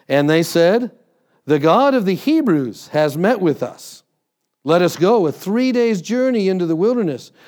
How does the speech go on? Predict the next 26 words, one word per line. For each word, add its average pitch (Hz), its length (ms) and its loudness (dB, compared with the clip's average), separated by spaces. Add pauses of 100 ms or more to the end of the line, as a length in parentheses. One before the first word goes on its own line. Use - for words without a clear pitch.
(140)
that 160 180 0
we 220 160 0
may 175 160 0
sacrifice 208 1040 -6
to 160 160 -6
Jehovah 156 520 -4
our 143 220 -6
God. 123 460 -10 (640)
Otherwise, 165 640 2
he 175 160 -4
will 165 160 0
fall 175 460 0
upon 185 340 -4
us 202 220 -6
with 143 260 -10
pestilence 240 720 -8
and 123 180 -10
sword." 185 560 -10 (1040)
Then 175 160 2
the 165 80 2
king 196 260 0
of 170 80 0
Egypt 185 360 0
said 180 180 -2
to 180 80 0
them, 180 300 0